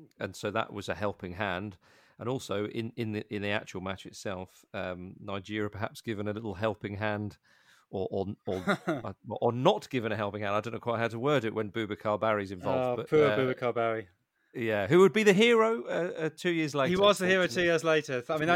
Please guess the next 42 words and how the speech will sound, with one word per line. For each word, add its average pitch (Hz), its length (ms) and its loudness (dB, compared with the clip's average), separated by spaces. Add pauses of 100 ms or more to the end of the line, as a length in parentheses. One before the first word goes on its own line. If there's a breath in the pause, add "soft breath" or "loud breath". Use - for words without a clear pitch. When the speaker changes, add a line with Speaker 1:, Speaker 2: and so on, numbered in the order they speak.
Speaker 1:
Fortunately 160 200 0
Speaker 2:
and 165 100 -2
Speaker 1:
for 175 40 0
Speaker 2:
which 196 140 0
Speaker 1:
him. 190 40 -2
Speaker 2:
makes 202 240 -2
it 175 80 -4
one 170 120 -2
of 151 80 -4
the 151 60 -6
great 151 220 -2
stories, 113 480 -4
and 139 160 -6
I'm 131 100 -4
glad, 135 360 -2
Speaker 1:
Yeah. 101 240 -2
Speaker 2:
I'm 131 140 -6
delighted 139 380 -2
for 131 80 -8
him. 117 180 -4
And 117 100 -6
I 123 200 -2
was, 117 280 -8 (400 soft breath)
Speaker 1:
Yeah. 92 260 -2
Speaker 2:
I'd 160 140 2
spent, 185 400 0
I'd 160 120 -8
spent 180 280 -4
so 190 220 -2
many 175 160 -4
years, 139 320 0
I'd 139 120 -12
spent, 175 180 -4
like, 147 100 -4
a 127 80 -10
decade 110 540 -6 (100)
writing 127 320 -2
about 120 180 -4 (460)
this 139 160 -6
Ivorian 127 420 -2
team. 117 480 -6
It's 101 180 -14